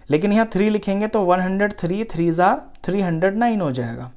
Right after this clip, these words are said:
तो वो तो बहुत छोटा आ रहा है। इससे अलग नाइन कब आता है?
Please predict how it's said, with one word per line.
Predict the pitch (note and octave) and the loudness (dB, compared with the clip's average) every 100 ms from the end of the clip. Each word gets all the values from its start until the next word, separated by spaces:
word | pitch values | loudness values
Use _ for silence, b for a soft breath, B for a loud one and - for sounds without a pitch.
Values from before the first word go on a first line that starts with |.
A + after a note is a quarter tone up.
| - | -10
तो | E3 | -6
वो | E3+ | -4
तो | F#3+ | -2
बहुत | F3+ A3+ | -2 -2
छोटा | - F3 D3 | 0 2 2
आ | A2+ | -2
रहा | F#2 | -6
है। | - - b b b b b b b - | -10 -16 b b b b b b b -6
इससे | F#3 - C4+ | 0 2 4
अलग | G#3+ A#3 | 6 4
नाइन | A3 G3 G3+ A#3+ | 4 2 2 0
कब | - A3 | 2 4
आता | D3 - G#2+ | 4 0 -6
है? | - | -10